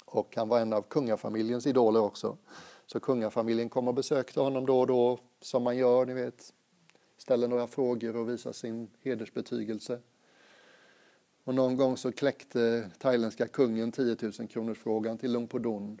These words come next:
Så här: "Lungpo Dun, blir ni någonsin arg?" Det är lite sådär man tänker så här, men är man upplyst då ska man inte bli arg liksom. <laughs> Och Lungpo Dun tog ett par djupa andetag och så sa han,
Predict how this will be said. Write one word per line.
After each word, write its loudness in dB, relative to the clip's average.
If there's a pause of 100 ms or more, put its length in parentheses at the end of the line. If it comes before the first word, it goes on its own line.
(100)
Så -14
här: -14 (580)
"Lungpo -4
Dun, -2 (420)
blir 2
ni -2
någonsin -4
arg?" -8 (840)
Det 6
är 8
lite 4
sådär 6
man -2
tänker 0
så 2
här, 0
men 2
är 2
man 4
upplyst 0
då 2
ska 0
man 2
inte 0
bli 2
arg 2
liksom. -4 (160)
<laughs> -18
Och -4
Lungpo 2
Dun 6
tog 2
ett 0
par 0
djupa 0
andetag 0
och -8
så -8
sa -4
han, -10